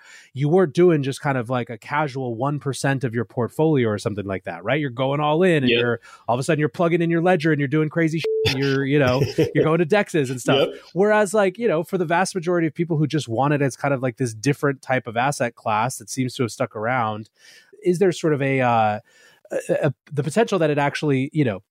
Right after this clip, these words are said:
Speaker 1: people who might have gone way more ham in ways that wouldn't have been good for them can actually get in at a healthier level because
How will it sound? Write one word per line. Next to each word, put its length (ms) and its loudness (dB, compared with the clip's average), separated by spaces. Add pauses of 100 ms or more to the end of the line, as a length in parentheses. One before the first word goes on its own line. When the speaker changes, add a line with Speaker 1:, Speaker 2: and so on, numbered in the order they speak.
(140)
Speaker 1:
people 240 2
who 160 2
might 320 2
have 140 0
gone 400 0
way 240 4
more 320 2
ham 360 2
in 120 -2
ways 300 2
that 120 -2
wouldn't 300 2
have 120 -2
been 200 -2
good 180 0
for 140 -2
them 300 -2 (300)
can 120 -6
actually 340 -4
get 160 -4
in 140 0
at 100 -2
a 60 2
healthier 420 -4
level 280 -2
because 760 -2